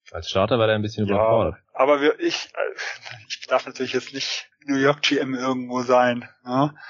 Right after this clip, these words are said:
Speaker 2: Aber, äh, dann, ich sag mal, Quickly hat ja auch die Chance, Backup Point Guard irgendwo zu werden. Der
Speaker 1: Ja,
Speaker 2: hat ja
Speaker 1: ja,
Speaker 2: Ende des
Speaker 1: okay.
Speaker 2: Jahres da ja auch Ding, also ein bisschen die, die Rollen frei machen für die Jungen,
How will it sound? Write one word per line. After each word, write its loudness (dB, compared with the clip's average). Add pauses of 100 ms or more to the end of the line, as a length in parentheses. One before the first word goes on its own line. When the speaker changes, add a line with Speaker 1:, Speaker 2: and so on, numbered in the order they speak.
(180)
Speaker 2:
Aber, 2
äh, 0
dann, -2 (160)
ich -12
sag 0
mal, 4
Quickly 2 (120)
hat -2
ja 2
auch -4
die -16
Chance, -4
Backup -2
Point -6
Guard -4
irgendwo -20
zu -14
werden. -2
Der -2
Speaker 1:
Ja, 4
Speaker 2:
hat 2
ja -2
Speaker 1:
ja, 2
Speaker 2:
Ende 2
des -10
Speaker 1:
okay. -2
Speaker 2:
Jahres 2
da 2
ja 4
auch -6 (160)
Ding, -2
also 2
ein -2
bisschen 0 (240)
die, 2 (400)
die -6
Rollen 2
frei 2
machen -4
für -18
die -20
Jungen, -8